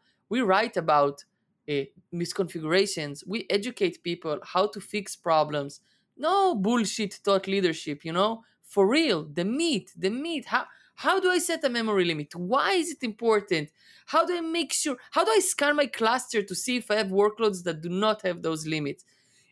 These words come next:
And I recently released, um, a, a guide onto how to upgrade E K S to version one point twenty-two and how you can use the tree. We have a kubectl plugin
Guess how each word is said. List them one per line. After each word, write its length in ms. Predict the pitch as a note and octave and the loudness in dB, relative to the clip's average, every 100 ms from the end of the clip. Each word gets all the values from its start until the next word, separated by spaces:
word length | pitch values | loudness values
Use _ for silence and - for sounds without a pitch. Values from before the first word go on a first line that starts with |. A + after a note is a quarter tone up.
| - | -2
And 160 | F3+ | 2
I 120 | E3+ | 2
recently 540 | F3 A3 B3 D4 B3+ B3 | 2 0 -2 -6 -4 -4
released, 520 | G#3 F3+ G#3 G3+ - | -2 0 -2 -2 0
um, 440 | E3+ D#3 C#3+ C#3 - _ _ _ - - | 2 2 0 -6 -14 _ _ _ -20 -6
a, 140 | E3 - | -6 -4
a 160 | D#3 C#3+ | -2 -2
guide 540 | C#3+ D#3+ D#3 D#3 F3+ - - _ | 0 2 4 4 2 -6 -20 _
onto 260 | F3 F3+ F3+ | 0 0 0
how 240 | D#3 F3+ | 2 0
to 140 | G3 G#3+ | 2 0
upgrade 600 | D#3+ E3 F3 G3 G3 F#3 | 2 0 2 2 2 0
E 160 | G3 G3 | -6 -4
K 260 | - D#3 | 0 2
S 200 | D#3+ F#3 | 2 0
to 80 | - | -4
version 360 | D#3 D#3+ F3 E3 | -2 -2 -2 0
one 220 | D#3 E3 | 0 0
point 280 | F3 E3 D#3 | -2 -4 -4
twenty-two 640 | E3+ E3+ E3+ - C#4 B3+ - _ _ - | -4 -4 -6 -2 -2 -2 -6 _ _ -4
and 120 | E3+ | 0
how 140 | F#3 | 2
you 160 | G3 G3+ | 2 -2
can 160 | G3+ | -4
use 240 | F#3 G3+ E3+ | -2 -2 -6
the 100 | D#3+ | -10
tree. 460 | - B3 B3+ B3+ - _ - | -8 -2 -2 -4 -8 _ 0
We 100 | F#3 | 2
have 100 | F3 | 2
a 40 | |
kubectl 640 | - A3+ F#3+ - F#3 F#3+ F3+ | -2 -4 -4 -2 -2 -2 -2
plugin 540 | F#3 A#3+ A#3 F3+ E3+ | 0 2 2 -2 -2